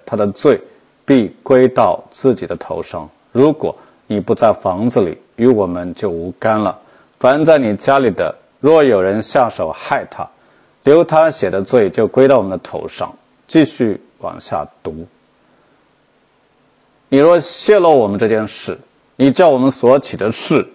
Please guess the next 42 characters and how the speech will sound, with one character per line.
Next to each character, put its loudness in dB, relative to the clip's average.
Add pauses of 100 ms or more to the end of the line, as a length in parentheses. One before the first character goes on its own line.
(600)
就 2
与 4
我 4
们 -2
无 0
干 -2
了。 0
记 0
住， 0 (420)
继 4
续 0
不 -2
断 0
的 -2
信 2
心， 0
持 2
续 0
的 4
信 0
心 -2
是 -4
顺 0
服 -12
的 -6
信 -12
心。 -16 (720)
他 2
听 0
了， 0 (460)
女 0
人 4
说 4 (960)
：“照 4
你 0
们 2
的 2
话 -4 (720)
行 -6
吧。” -2 (1400)
于 2
是 0